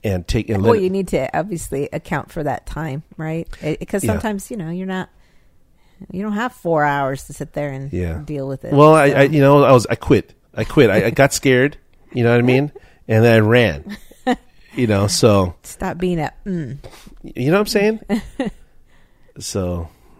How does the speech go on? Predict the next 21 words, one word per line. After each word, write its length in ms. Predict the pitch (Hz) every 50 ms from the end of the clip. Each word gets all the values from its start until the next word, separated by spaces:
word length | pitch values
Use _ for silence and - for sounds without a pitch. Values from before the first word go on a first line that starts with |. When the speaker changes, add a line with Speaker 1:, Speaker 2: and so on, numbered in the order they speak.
| - -
Speaker 1:
next 260 | 117 143 151 - -
time, 200 | - 98 80 - _ _ _
next 220 | - 107 151 - -
time 220 | - 185 185 180
I'm 120 | 156 139 127
gonna, 220 | 135 139 127 123
you 200 | 113 117 - 147
know, 220 | 127 120 113 110 104
follow 300 | - - 131 120 120 120
it 60 | 120
to 80 | - 120
the 160 | 120 120 110
end. 260 | 98 95 92 98 110 - _ _ _ _ - - - _ _ _ _ _
Trust, 360 | - - 131 127 - - -
trust, 260 | - - 127 120 - - _ _ _ _
you 80 | 135 123
know, 220 | 107 98 95 107
the 100 | 107 107
people 220 | 110 123 113 110
who 120 | 110 123 123
know. 300 | 110 92 85 85 101